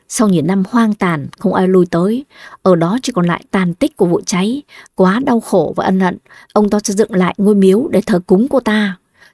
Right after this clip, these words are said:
Trước miếu thờ, ông cố của cậu đã tạ lỗi và thề độc rằng, "Đời này,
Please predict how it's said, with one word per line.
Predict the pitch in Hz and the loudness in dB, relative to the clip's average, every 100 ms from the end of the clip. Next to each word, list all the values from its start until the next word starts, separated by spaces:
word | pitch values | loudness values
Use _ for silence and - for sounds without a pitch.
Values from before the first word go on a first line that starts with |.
| - | -4
Trước | 269 226 | -2 2
miếu | 185 | 2
thờ, | 226 214 175 147 | 0 -4 -4 -6
ông | - 190 180 | -2 -2 0
cố | 185 185 | 2 2
của | 240 | 2
cậu | 240 170 135 | -2 -2 -2
đã | - | -8
tạ | - 196 - | -6 -4 0
lỗi | 180 - 294 - | 2 2 -2 -4
và | 190 | -4
thề | 185 190 | 0 2
độc | 180 208 | 2 -2
rằng, | 175 180 156 - - _ _ _ | 0 0 -2 -8 -20 _ _ _
"Đời | 180 185 | 2 4
này, | 175 180 180 160 | 4 2 0 -4